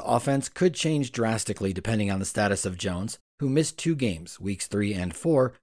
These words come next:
with a knee injury before leaving week five with another knee injury. He did not practice on Wednesday and appears to be on the wrong side of questionable to suit up against the Colts.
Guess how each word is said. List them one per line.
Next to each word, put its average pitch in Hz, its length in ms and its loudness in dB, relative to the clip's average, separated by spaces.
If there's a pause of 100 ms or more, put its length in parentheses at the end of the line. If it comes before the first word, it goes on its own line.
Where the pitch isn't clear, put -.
with 107 160 -4
a 107 40 0
knee 131 240 2
injury 101 300 0
before 110 360 0
leaving 107 340 0
week 101 180 -4
five 120 460 -2
with 92 200 -8
another 127 360 4
knee 92 200 0
injury. - 440 -12 (540)
He 135 120 -2
did 131 200 2
not 135 180 4
practice 120 420 2
on 104 160 2
Wednesday 98 460 2
and 113 160 -2
appears 131 320 0
to - 100 -6
be 127 160 4
on 113 120 4
the 107 80 2
wrong 113 400 2
side 127 280 2
of 107 120 -4
questionable 139 600 0
to 131 140 -4
suit 117 240 2
up - 120 2
against 101 300 0
the 92 60 -4
Colts. - 420 -8